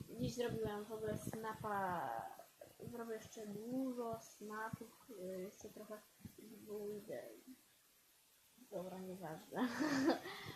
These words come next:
E, no i co, myślę, że to by było na tyle. Chciałam tylko, wiesz, y, wiecie, tak, tylko trochę tak wstępnie, żebyście mogli sobie zobaczyć mojego snapa, nie wiem, tak,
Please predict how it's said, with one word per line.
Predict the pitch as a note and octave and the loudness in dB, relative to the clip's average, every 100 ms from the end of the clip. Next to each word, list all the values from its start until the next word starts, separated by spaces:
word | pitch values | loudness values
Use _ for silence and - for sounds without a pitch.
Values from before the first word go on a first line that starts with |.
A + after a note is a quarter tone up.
| - - | -2 4
E, | F#3+ G#3+ A3 G#3+ G#3+ G#3+ - - - - - | 8 8 6 4 2 0 -4 -12 -20 -20 -4
no | F#4+ C5+ A#4+ | 4 8 10
i | |
co, | - | 10
myślę, | C#4 D#4+ A4+ | 8 8 6
że | D#4 | 8
to | D4 D4+ | 8 6
by | C4+ | 8
było | C#4+ | 8
na | B3 | 6
tyle. | B3+ C4 C4 | 4 4 4
Chciałam | B3+ C4 A3+ | 2 0 0
tylko, | A3+ - A3+ | -2 -2 0
wiesz, | A3 A3 - - - - - - - - - - | 0 -2 -8 -12 -20 -20 -20 -20 -20 -20 -8 2
y, | D3+ A3+ A#3 | 2 4 2
wiecie, | A#3 A#3 | 2 2
tak, | B3 B3 | 0 2
tylko | - B4 C5+ | 6 8 10
trochę | B4 B4 A#4 G#4+ - | 10 8 6 6 6
tak | F#4+ | 4
wstępnie, | - - D#4 D#4+ | 2 2 4 4
żebyście | C#4 C4+ B3+ C4+ | 4 2 2 2
mogli | B3+ B3+ | 4 2
sobie | A#3+ A3+ | 0 -4
zobaczyć | G#3 G3+ A3 C4 | -2 -2 -2 -2
mojego | A#3 A#3 A#3 | -4 -4 -6
snapa, | A#3 - B3+ B3+ A#3 | -6 -4 -2 0 -2
nie | A3 A3 | -2 -4
wiem, | A3 - - - - - - - - - | -6 -12 -20 -20 -14 -14 -16 -20 -16 -4
tak, | A3 A3 | 0 0